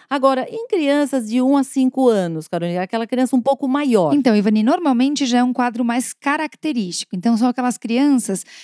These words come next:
Speaker 2: que podem ter regurgitação ou até mesmo uma regurgitação tão volumosa que caracteriza um vômito mesmo, tá? Uma dor abdominal, que pode ser muitas vezes localizado mais na região epigástrica.
Speaker 1: É, mas você sabe uma coisa que eu vejo aqui? São crianças, muitas vezes, que elas tão comendo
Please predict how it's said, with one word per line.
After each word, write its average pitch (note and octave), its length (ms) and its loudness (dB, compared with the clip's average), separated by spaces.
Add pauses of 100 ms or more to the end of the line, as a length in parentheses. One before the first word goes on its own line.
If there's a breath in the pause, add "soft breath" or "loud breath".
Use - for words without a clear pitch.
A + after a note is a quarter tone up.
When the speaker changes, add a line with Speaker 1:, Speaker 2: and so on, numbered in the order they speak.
Speaker 2:
que B3 140 0
podem G3+ 320 -2
ter - 120 -6
regurgitação A3+ 1000 0
ou C4 140 2
até C#4 240 -2
mesmo C#4 280 -2
uma B3+ 120 2
regurgitação A3+ 640 -2
tão D#4 180 -2
volumosa A#3+ 500 0
que A3+ 120 -14
caracteriza A#3 480 0
um C#4 60 4
vômito A3+ 500 0
mesmo, G3 420 -2 (140)
tá? G3+ 260 0 (320 loud breath)
Uma A#3+ 180 2
dor C4 220 0
abdominal, A#3 720 0 (240 soft breath)
que - 100 -12
pode A3+ 240 -4
ser A#3+ 80 -2
muitas A#3 200 -2
vezes A3+ 120 -2
localizado G#3+ 400 -2
mais A3 200 0
na A3+ 40 2
região G#3 300 2
epigástrica. G3+ 840 -2
Speaker 1:
É, G3+ 220 0
mas G#3+ 200 0
você A#3 100 -2
sabe A#3 300 0
uma G3 160 0
coisa F3+ 240 -2
que F#3 80 0
eu E3+ 60 2
vejo E3+ 500 2
aqui? F3 480 -2
São G#3+ 240 0
crianças, G#3 480 0
muitas A3+ 300 2
vezes, G#3 160 0
que - 80 -6
elas F#3+ 160 -2
tão F3+ 180 -2
comendo F3 760 0